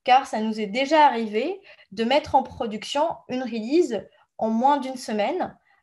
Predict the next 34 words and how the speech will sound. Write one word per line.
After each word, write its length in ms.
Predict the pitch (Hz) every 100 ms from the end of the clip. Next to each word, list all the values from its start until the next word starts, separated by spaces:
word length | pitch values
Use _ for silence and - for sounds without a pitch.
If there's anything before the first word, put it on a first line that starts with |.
| -
euh, 220 | 202 196
tout 300 | 196 311 311
en 260 | 285 269 277
comptant 560 | - 226 226 277 339 320
la 140 | 226
phase 300 | 269 277 247
de 100 | 208
spécification, 840 | - 262 - 254 247 220 - 302 285
de 100 | 240
développement 640 | 233 208 220 233 285 -
et 120 | 285 285
de 80 |
validation. 580 | 269 262 240 226 226 - _ _ _ _ - _ - - -
Pour 160 | 262
ce 60 | -
qui 140 | 302
est 80 | 403
des 120 | 392
process, 680 | 330 269 262 269 415 - - _
avant, 360 | 240 247 320 453 -
typiquement, 680 | - 226 220 220 - - _ -
quand 220 | 254 262
on 80 | 262
lançait 340 | 330 359 427 381
nos 80 | 277
tests, 500 | 202 285 - - _ _ - -
eh 60 |
ben, 140 | 220 254
on 40 |
le 140 | 254
lançait 320 | 262 339 - 381
à 80 |
la 100 | 277
main. 320 | 233 190 -